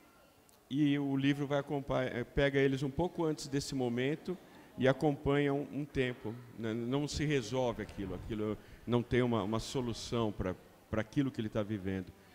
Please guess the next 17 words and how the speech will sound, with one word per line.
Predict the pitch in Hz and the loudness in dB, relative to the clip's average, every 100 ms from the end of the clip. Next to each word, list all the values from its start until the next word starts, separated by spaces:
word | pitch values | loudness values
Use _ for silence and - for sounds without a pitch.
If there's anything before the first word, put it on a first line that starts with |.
| - - | -18 -2
E | 127 | -2
se, | - 139 | 0 -4
o | |
personagem | - 151 156 147 156 151 | 0 0 2 0 0 0
tem | 156 | 0
sempre | 151 - 175 170 | 0 -2 -2 0
a | 156 | 0
minha | 156 | 0
idade, | 147 120 101 101 - - - - - - - - - - - | 2 2 2 0 -8 -20 -20 -20 -20 -20 -20 -20 -20 -18 -8
mas | 117 113 113 110 107 - | -2 2 2 2 0 -4
é, | 113 123 123 120 117 107 101 92 - - - - | 0 2 4 4 2 2 0 -4 -8 -16 -20 -6
é | 123 | -4
em | 120 156 | 0 0
situações | - 156 160 156 - 151 135 | 0 -4 -4 -4 -2 -2 -2
muito | 139 151 143 127 | 0 0 0 -4
claustrofóbicas, | 127 127 127 127 - 151 143 120 | -2 -4 -2 -6 0 0 0 -4
muito, | 123 135 135 123 107 | -2 -2 0 2 2